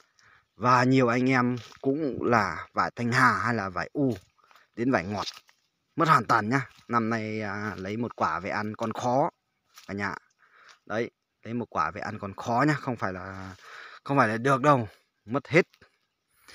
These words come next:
Gọi là vải giống vải gì cũng mất nhá. Đấy, thì bắt đầu là em đi quay cho cả nhà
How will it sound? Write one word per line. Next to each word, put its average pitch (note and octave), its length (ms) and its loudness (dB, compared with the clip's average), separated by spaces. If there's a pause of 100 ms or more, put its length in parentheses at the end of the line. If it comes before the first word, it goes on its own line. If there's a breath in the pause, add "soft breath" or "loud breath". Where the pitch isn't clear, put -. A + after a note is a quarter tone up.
(300 loud breath)
Gọi G#2 120 -4
là G2+ 140 0
vải A#2 360 -2
giống C#3 240 2
vải B2+ 220 2
gì A2 300 -4
cũng C#3 180 -2
mất D#3 180 0
nhá. D#3 160 -2 (460)
Đấy, G2 240 -8 (560 loud breath)
thì F#2 160 -8
bắt A#2+ 140 2
đầu A#2 140 2
là G2+ 100 -2
em A2+ 220 -2
đi A2+ 80 -4
quay A2+ 260 0
cho A#2+ 120 -4
cả F#2 100 -4
nhà G#2 280 -6